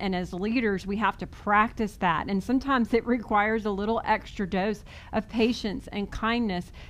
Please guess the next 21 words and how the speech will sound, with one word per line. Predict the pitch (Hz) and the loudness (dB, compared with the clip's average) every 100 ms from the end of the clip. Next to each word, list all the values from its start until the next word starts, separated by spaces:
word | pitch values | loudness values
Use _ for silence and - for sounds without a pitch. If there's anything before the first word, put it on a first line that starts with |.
| - | -4
and | 202 190 175 | 0 0 2
love, | 190 202 233 175 170 - - - - | 4 6 6 4 0 -8 -18 -16 -4
um, | 190 185 180 175 | 0 2 0 -2
to | - 220 | -4 -4
see | 185 - 247 247 220 | -4 -4 2 2 2
past | - - 240 240 - - - - - - - - - - | -6 2 4 4 0 -2 -10 -16 -18 -18 -18 -18 -14 -6
a | 208 | -4
current | - - 269 285 233 - | -4 0 2 4 2 -2
behavior | 214 190 190 175 175 202 | -2 2 2 0 -2 -4
or | 214 196 180 | -4 -2 -2
a | 175 | -4
current | - 262 285 254 | 0 4 4 4
result | - 185 180 233 196 - - - - | 0 -2 2 4 2 -2 -12 -18 -6
and | 196 185 170 | 0 0 -2
call | - 247 254 214 | 2 8 8 8
out | - 226 269 175 - - | 8 10 10 6 -2 -14
something | - 214 214 190 165 | -2 -2 0 -2 2
better | 196 175 160 160 175 | 2 2 -2 -6 -6
in | 165 | -6
the | 156 | -6
future. | - 180 - - | -6 -6 -8 -14